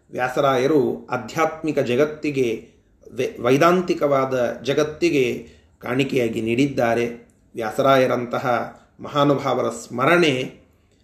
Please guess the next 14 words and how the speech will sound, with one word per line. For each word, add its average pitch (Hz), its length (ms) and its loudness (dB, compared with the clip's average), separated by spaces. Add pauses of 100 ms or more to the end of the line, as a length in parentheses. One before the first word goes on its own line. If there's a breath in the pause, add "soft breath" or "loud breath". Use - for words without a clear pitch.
(200)
ಆ, - 100 -14
ಅವರ 123 440 0
ಕೃತಿಗಳ 180 500 4
ಮುಖಾಂತರವಾಗಿ 131 880 -4
ಮಾಡಬೇಕು. 117 600 -4 (2250)
ವ್ಯಾಸ 127 380 4
ಸಾಹಿತ್ಯ, 160 720 2 (140)
ದಾಸ 143 320 2
ಸಾಹಿತ್ಯ 139 580 -2 (920)
ಎರಡನ್ನ 151 640 4 (1400)
ಮತ್ತೆ 143 400 4
ಮುಂದುವರಿಸುವಂತೆ 185 1400 4 (460)
ಪ್ರೇರಣೆ 196 420 6
ಮಾಡಿ, 185 800 2